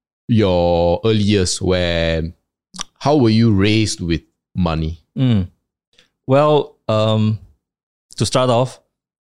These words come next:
Speaker 2: we, I didn't start off with, uh, money. <laughs>
Speaker 1: Sure.
Speaker 2: This journey was quite, uh, colorful for me.
Speaker 1: Okay.
Speaker 2: Um,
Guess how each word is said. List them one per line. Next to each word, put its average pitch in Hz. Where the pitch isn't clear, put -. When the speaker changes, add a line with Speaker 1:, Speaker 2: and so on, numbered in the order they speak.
Speaker 2:
we, 107
I 113
didn't 120
start -
off 104
with, 82
uh, 90
money. 95
<laughs> 110
Speaker 1:
Sure. 85
Speaker 2:
This 104
journey 107
was 92
quite, 104
uh, 85
colorful 95
for 87
me. 95
Speaker 1:
Okay. 87
Speaker 2:
Um, 95